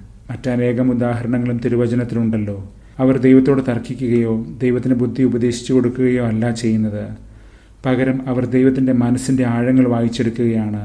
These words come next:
അവർ ദൈവഹിതത്തെ പരതി നോക്കുന്നു. ദൈവത്തിൻ്റെ ഭാവങ്ങളുടെ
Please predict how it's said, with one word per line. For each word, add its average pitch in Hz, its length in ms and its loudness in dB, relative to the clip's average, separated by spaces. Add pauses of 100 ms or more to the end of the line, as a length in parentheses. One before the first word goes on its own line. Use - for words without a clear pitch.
(380)
അവർ 131 240 0
ദൈവഹിതത്തെ 127 680 2
പരതി 123 380 -2
നോക്കുന്നു. 113 460 0 (420)
ദൈവത്തിൻ്റെ 131 480 2
ഭാവങ്ങളുടെ 120 600 -2